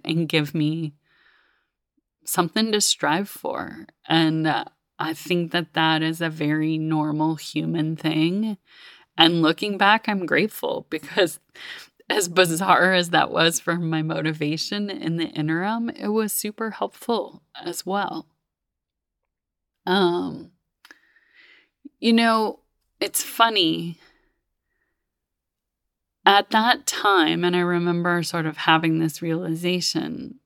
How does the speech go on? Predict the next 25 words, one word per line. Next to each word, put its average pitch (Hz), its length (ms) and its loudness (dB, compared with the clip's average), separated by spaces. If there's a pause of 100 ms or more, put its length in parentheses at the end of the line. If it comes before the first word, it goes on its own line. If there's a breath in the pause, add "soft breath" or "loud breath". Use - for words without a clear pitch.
(140)
one 208 400 4
of 240 180 6
my 180 320 8
greatest 160 540 2
fears 190 840 0 (140)
up 165 200 -4
until 170 380 0
that 160 240 -2
point, - 560 -4 (840 soft breath)
quite 180 240 2
frankly, 196 500 4
had 160 260 2
been 160 500 0
that 160 580 2 (1300)
someone 170 800 6 (160)
would 165 540 4
fall 147 340 8
out 143 140 2
of 151 80 -2
love 147 240 2
with 147 200 -4
me 147 240 -4
and 160 160 -6
leave 143 240 -4
me, 147 320 -10